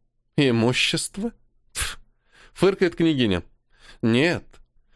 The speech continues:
Всеволод влюбился во второй раз. Любовь и погубила ваш род, когда-то очень сильный.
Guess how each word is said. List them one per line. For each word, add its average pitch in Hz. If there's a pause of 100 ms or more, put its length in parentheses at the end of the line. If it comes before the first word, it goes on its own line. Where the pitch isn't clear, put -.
(100)
Всеволод 175
влюбился 147
во 139
второй 127
раз. 127 (400)
Любовь 175
и -
погубила 208
ваш 190
род, 151
когда-то 139
очень 123
сильный. 98